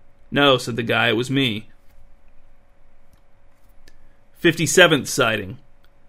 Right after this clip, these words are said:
Having heard the bizarre elements of a few recent Jacket Carrier sightings, a frightened young man thought of ways to avoid seeing him.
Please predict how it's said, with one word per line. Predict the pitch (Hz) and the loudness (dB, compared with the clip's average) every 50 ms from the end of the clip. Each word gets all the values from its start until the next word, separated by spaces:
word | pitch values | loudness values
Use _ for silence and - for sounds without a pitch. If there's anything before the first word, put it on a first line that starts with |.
| - - - - | -20 -20 -20 -4
Having | - 160 156 160 151 139 | 0 2 4 4 4 4
heard | 127 180 202 208 196 170 | 6 8 8 8 8 6
the | 151 | 2
bizarre | 123 139 131 123 147 160 160 160 156 135 | 0 0 2 2 4 4 6 6 6 6
elements | 135 156 160 156 139 127 123 117 - | 6 6 6 6 4 2 -2 -6 -8
of | 131 120 | -8 -8
a | 127 | -8
few | 127 - 160 165 165 156 | -6 -4 0 2 4 4
recent | 143 147 156 147 - 147 123 | 6 6 4 4 2 -2 -2
Jacket | 131 139 139 147 139 - - - | 0 2 2 2 2 -2 -6 -6
Carrier | - - 143 139 131 127 123 120 | -2 0 2 2 4 2 0 -2
sightings, | - - 147 143 143 143 127 123 120 120 | 0 2 4 4 4 4 2 0 -2 -4
a | 120 | -6
frightened | 117 - - 160 170 165 - - 131 123 123 | -4 0 2 4 4 4 2 0 -4 -2 0
young | 127 127 127 123 123 | 0 0 -2 -2 -2
man | 131 139 147 147 143 135 | 0 0 2 0 0 -2
thought | 135 - 127 131 131 131 | -2 0 0 2 2 0
of | 95 - | 0 0
ways | 131 135 135 135 135 127 | 2 4 4 4 2 0
to | - - 123 - | -4 -4 -4 -4
avoid | - - 135 143 151 143 139 120 | -2 0 4 6 6 6 4 2
seeing | - - 143 143 143 139 131 120 | 0 0 2 2 4 2 2 0
him. | 120 113 98 101 - | -4 -6 -6 -8 -10